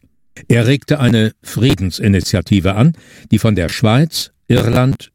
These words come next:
Österreich und Malta ausgehen sollte, den letzten vier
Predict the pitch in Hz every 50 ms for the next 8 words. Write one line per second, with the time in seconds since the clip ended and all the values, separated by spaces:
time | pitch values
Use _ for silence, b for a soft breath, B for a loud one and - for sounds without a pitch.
0 | - - 117 127 117 - - 120 101 107 110 107 - - - 117 110 - - 101
1 | 101 110 117 107 - - - 80 - 92 - _ _ - - - 107 - - -
2 | - - 78 90 90 90 85 87 98 92 87 82 - 104 85 B B B B B
3 | B B B B 110 104 98 92 92 104 127 127 - - - _ - 117 110 -
4 | - - 107 104 104 101 101 107